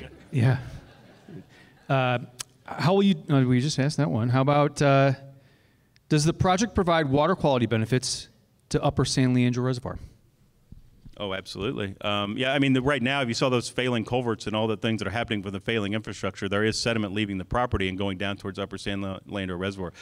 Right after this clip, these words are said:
Speaker 2: So this will, one, will stabilize that and create a stable channel so we won't have excess sediment from f-, previous development going down into the, uh, the, the San Leandro Creek.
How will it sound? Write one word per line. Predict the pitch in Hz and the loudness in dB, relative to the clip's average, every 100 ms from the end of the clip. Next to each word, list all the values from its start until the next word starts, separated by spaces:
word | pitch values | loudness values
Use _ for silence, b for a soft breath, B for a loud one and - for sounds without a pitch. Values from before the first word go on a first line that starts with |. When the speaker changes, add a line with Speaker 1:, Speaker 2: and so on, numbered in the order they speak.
| B B - | B B -4
Speaker 2:
So | 123 | -2
this | 120 135 - | 0 0 0
will, | 117 | 0
one, | 120 151 135 113 B B | 2 2 2 -2 B B
will | 113 | -6
stabilize | - 151 175 139 117 107 | -4 -2 0 2 2 0
that | 110 113 | 0 -2
and | 98 | -2
create | 123 | -2
a | 104 | -2
stable | - 127 110 | -2 -2 -2
channel | - 135 135 113 | -2 -2 0 -2
so | - | 0
we | 110 | 0
won't | 120 131 | 2 0
have | 113 110 101 | 0 -2 -2
excess | 110 - 107 - | -6 -4 -4 -2
sediment | 127 117 110 - | 0 0 -2 -4
from | - 101 98 87 | -4 -2 -2 -4
f-, | 95 - - | -10 -8 -2
previous | 127 110 101 - | 0 0 -2 -4
development | 98 123 117 101 87 - B B | -2 -2 -2 -4 -8 -12 B B
going | 107 101 92 | -2 -2 -2
down | 110 127 123 | -2 -2 -2
into | 104 98 | -2 -2
the, | 101 | -2
uh, | 104 - | -4 -4
the, | 95 95 | -6 -6
the | 76 95 | -8 -12
San | - 107 69 104 | -8 -8 -8 -6
Leandro | 101 92 | -4 -6
Creek. | - 98 - | -8 -12 -12